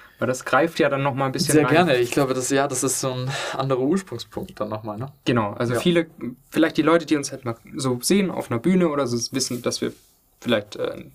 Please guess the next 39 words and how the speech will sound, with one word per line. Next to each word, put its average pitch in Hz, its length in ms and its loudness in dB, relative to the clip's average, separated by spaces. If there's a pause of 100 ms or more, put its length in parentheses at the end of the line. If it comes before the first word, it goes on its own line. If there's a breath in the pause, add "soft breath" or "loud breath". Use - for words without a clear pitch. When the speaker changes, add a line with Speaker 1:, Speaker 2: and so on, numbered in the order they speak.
(140)
Speaker 1:
ja, 107 200 -2
das 110 140 -6
jeweilige 123 360 0
Instrument 123 380 -2
spielen, 151 260 -2
aber 127 280 -2 (520 loud breath)
Speaker 2:
vielleicht 131 300 0
auch 120 80 0
die, 135 220 -6
die 120 160 -6
uns 110 180 -10
nicht 147 240 -6
kennen, 123 420 -10
für - 160 -2
dieses 110 320 -6
Jahr 98 260 -2 (380)
auch - 160 -6
interessant. 101 540 -6
Speaker 1:
Genau. 104 200 0
Speaker 2:
Ähm, 90 140 -4 (380)
Speaker 1:
Dass 117 240 0
wir 147 100 0
überhaupt 139 300 0
ein 143 80 -4
Instrument 123 240 2
Speaker 2:
dass - 80 -2
wir 123 80 4
überhaupt 110 260 -2
ein 101 60 2
Instrument 98 340 -2
spielen. - 240 -8 (260)
Oder 110 200 4 (220)
jeweils 95 420 -2 (1160 soft breath)
Speaker 1:
Ja. 120 280 2
Speaker 2:
überhaupt 107 380 2
Instrumente 101 440 -2
spielen. 151 600 2
<laughs> - 20 -2
Speaker 1:
Genau. 123 200 2